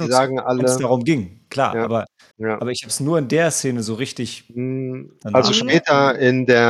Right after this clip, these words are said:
Speaker 1: Erzählung über Wie es so ist, äh, spricht die Theresa das auch noch mal an.
Speaker 3: Und,
Speaker 1: Ja.
Speaker 3: und ich finde auch so, dass, das war so 'n Einblick so, wie, genau, wie die Missstände halt sind. Zwar war das die Eröffnungsszene,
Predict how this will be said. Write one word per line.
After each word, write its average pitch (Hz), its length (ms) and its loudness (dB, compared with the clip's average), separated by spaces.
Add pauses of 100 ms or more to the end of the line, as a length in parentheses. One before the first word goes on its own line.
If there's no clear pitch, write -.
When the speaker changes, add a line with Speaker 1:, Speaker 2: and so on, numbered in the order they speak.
(220)
Speaker 1:
Erzählung 117 1200 -2 (100)
über 104 480 -2
Wie 117 100 -10
es 113 100 -12
so 107 140 -4
ist, - 460 -6
äh, 104 120 -10
spricht - 340 -20 (100)
die 101 80 -20
Theresa - 340 -10
das 98 140 -6
auch 113 120 -6
noch 104 160 -6
mal 90 180 -12
an. 90 220 -20 (440)
Speaker 3:
Und, 214 160 -4
Speaker 1:
Ja. - 20 -16
Speaker 3:
und 220 100 -8
ich 214 120 -8
finde 220 180 -4
auch 233 120 -2
so, - 120 -10
dass, 220 260 -10
das 196 180 -12
war 202 140 -4
so 214 80 -8
'n 185 40 -8
Einblick 233 520 -8
so, 226 420 -6
wie, 214 400 -12 (380)
genau, 196 280 -4
wie 202 60 -8
die 214 120 -4
Missstände 214 420 -6
halt 190 160 -4
sind. 262 160 -4
Zwar 185 200 -6
war 202 100 -2
das 202 160 -6
die 214 60 -8
Eröffnungsszene, 240 760 -6